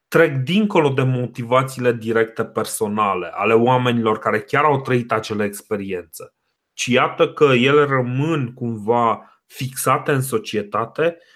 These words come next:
și ura față de, față de poporul ăla de, de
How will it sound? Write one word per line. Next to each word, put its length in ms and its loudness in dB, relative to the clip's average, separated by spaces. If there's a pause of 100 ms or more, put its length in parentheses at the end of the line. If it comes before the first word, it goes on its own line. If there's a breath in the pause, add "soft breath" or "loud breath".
(180 soft breath)
și 580 -2
ura 500 2
față 600 -2
de, 760 -2
față 560 -2
de 320 0 (420)
poporul 600 4
ăla 240 4
de, 580 -2
de 500 -6